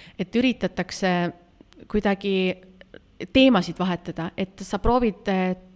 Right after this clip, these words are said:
tervislikust toitumisest hakata rääkima, sa teed seda kuu aega, sa tunned, et ah, okei, see ei tule välja, okei, keegi ei kirjuta mulle, okei, ah, vahet ei ole.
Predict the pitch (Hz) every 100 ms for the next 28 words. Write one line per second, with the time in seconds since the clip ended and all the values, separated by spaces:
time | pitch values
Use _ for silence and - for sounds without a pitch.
0 | _ - 247 247 220 - - 254 381 -
1 | 214 196 202 190 190 202 202 196 196 185
2 | - - - 190 214 254 226 240 - 247
3 | 294 285 208 196 - - 240 220 190 185
4 | 269 - 254 - 226 202 208 208 190 196
5 | 185 190 - 196 185 - 233 220 190 226
6 | 196 190 175 180 - 185 202 - 196 190
7 | - 202